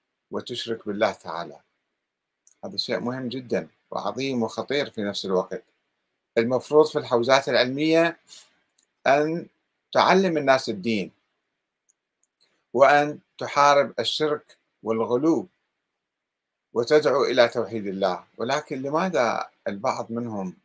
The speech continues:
من كبار العلماء أيضًا في الحوزة، يسقط في هذه المشكلة؟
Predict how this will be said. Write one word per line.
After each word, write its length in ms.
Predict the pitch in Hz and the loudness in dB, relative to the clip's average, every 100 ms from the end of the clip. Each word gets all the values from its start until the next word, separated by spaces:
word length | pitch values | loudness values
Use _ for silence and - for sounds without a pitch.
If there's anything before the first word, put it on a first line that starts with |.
| _ _ - | _ _ -12
من 160 | 127 | -10
كبار 500 | 117 120 135 156 104 | -10 -4 2 2 2
العلماء 520 | 113 101 98 98 87 - | 0 -2 -4 -4 -6 -8
أيضًا 220 | 92 87 - | -12 -12 -14
في 40 | |
الحوزة، 400 | 90 - 90 - _ _ _ _ _ _ _ _ _ _ _ _ | -18 -14 -14 -16 _ _ _ _ _ _ _ _ _ _ _ _
يسقط 520 | 127 147 - - 139 - | -2 -2 0 -4 -6 -4
في 180 | 117 | -6
هذه 680 | 113 120 120 117 117 113 107 - | -4 -4 -4 -6 -4 -4 -4 -6
المشكلة؟ 1200 | 98 92 - _ _ _ - 98 - 107 90 | -6 -8 -14 _ _ _ -18 -16 -12 -10 -10